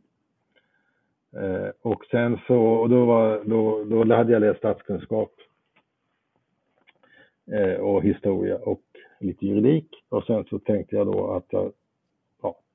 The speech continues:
jag skulle fullfölja senare då. Jag skulle ha skrivit trebetygsuppsats i, i statskunskap. Men sen gick jag tillbaka till universitetet några år senare och då, då lä-, började jag läsa idéhistoria.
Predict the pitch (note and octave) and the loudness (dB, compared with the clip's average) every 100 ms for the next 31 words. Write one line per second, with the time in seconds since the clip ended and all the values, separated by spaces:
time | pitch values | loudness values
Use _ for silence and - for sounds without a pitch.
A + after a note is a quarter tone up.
0 | - G#2+ - G#2 - G#2 - F#2+ F#2+ - | -8 -6 0 -2 2 0 0 -2 -2 0
1 | G#2+ F2+ G2+ G#2 F#2 F#2 F2 - F#2 - | 0 2 2 2 2 -2 -2 -2 -4 0
2 | G2 - G2+ F2 - F#2+ - F2+ G2+ - | -2 2 0 0 -2 -10 -12 -10 -6 -6
3 | - G2+ _ _ _ _ _ _ _ _ | -6 -14 _ _ _ _ _ _ _ _
4 | - - - - _ - _ - _ _ | -16 -8 -6 -6 _ -20 _ -20 _ _
5 | _ _ _ - A2 D#3 D#3+ D3 A#2 - | _ _ _ -6 0 4 4 4 4 2
6 | A#2+ A#2+ _ - C#3 D3+ D3 C#3+ C3+ A#2+ | -2 -4 _ 0 2 4 0 0 0 -2
7 | - A#2 - F#2+ - G2+ G2+ G2+ F#2 - | -6 -12 -4 -4 -4 -10 -6 -6 -6 -4
8 | A2 F#2 F#2+ G2+ A2+ A#2+ A2+ G#2+ B2+ A#2+ | -4 -2 -4 -2 0 0 -2 -4 2 4
9 | A2+ A2 A2+ G2+ G2+ G2+ F#2+ F#2+ F#2 G#2+ | 4 4 2 4 4 2 0 -2 -4 -6
10 | - - A#2+ G#2+ | -6 -6 -6 -6